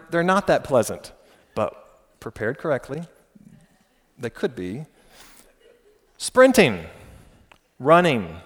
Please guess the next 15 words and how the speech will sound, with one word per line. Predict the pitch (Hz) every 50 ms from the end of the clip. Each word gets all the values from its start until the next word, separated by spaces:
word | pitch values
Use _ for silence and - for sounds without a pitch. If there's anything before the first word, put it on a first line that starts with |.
| -
jogging, | - 127 127 135 135 135 120 110 98 87 82 80 - -
anything | 147 160 202 202 - 175 170 151
faster | - - 139 135 139 - - 143
than | 131 123
a | 113
saunter | 104 - - - - - - - - - 123 127 117 - 110 90 85 - - - _ _ - - - - - - _ - - - - - - - - - - - - - - - - - - - - - -
is | 131 135 131 127 120 113 107 - - - - - - _ _ _ _ _ _ _ _ _ _ _ _ _ _ _ _ _ - - 110
good | - 175 240 247 185
for | - 160 139
me, | 117 107 101 110 147 208 208 180 147 - - - - _ _ _ _ _ _ _ _ _ _ _ _ _ _ _ _ _ _ _ -
but | - 107 135 139
it's | 156 151 -
not | 165 170 180 -
pleasant | - - 185 190 165 147 117 - -
anymore. | 110 110 110 107 107 101 90 73 73 -